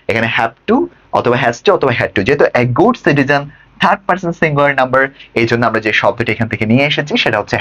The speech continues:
has to। কি বসিয়েছি আমরা? Has to। এরপর শব্দটা কিন্তু আমরা সবাই পারবো। একটা প্রশ্ন সাইন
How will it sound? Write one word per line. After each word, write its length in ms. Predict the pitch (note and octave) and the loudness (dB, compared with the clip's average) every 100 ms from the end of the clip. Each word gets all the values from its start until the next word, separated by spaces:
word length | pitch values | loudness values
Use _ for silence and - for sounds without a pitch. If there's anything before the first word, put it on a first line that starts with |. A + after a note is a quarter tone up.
| G2 | -2
has 140 | F#2 - | -4 -4
to। 60 | D#2+ D#2+ | -6 -4
কি 80 | - A#2 | 0 0
বসিয়েছি 320 | A#2 B2 A#2+ B2 | 2 0 0 2
আমরা? 140 | F3+ - _ _ - | 0 -2 _ _ -6
Has 140 | G3+ - | -6 -4
to। 60 | E2+ - - _ - | -6 -6 -20 _ 0
এরপর 380 | G3+ A#3 A3 F3+ - | 2 2 2 0 0
শব্দটা 260 | C3+ B2+ C3 | -2 -2 -4
কিন্তু 120 | B2+ A2 | -2 -2
আমরা 120 | A#2 - | -2 -2
সবাই 240 | A#2+ B2+ C3+ | 0 2 2
পারবো। 200 | C3 C3+ G#3 - - - G3+ | 2 2 0 -2 -20 -8 -6
একটা 140 | - A2 | -4 -4
প্রশ্ন 180 | A2 - A#2 A#2 _ _ - - | -4 0 0 -2 _ _ -12 -2
সাইন 200 | B2+ | 0